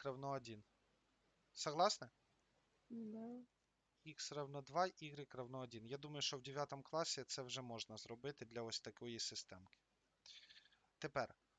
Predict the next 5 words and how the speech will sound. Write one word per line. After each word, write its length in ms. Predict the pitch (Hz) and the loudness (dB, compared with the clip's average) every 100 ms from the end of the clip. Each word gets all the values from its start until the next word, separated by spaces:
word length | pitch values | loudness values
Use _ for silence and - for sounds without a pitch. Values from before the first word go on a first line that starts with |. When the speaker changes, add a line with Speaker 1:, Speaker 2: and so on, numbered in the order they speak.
| _ _ _ _ _ - | _ _ _ _ _ 6
Speaker 1:
<coughs> 320 | - - - | 10 10 8
в 220 | 147 139 | 2 0
другому 360 | 131 175 147 131 | 4 4 4 0
випадку, 480 | 120 113 107 - | 0 0 0 -2
смотрите, 480 | 113 135 117 123 120 | -4 -4 -6 -6 -6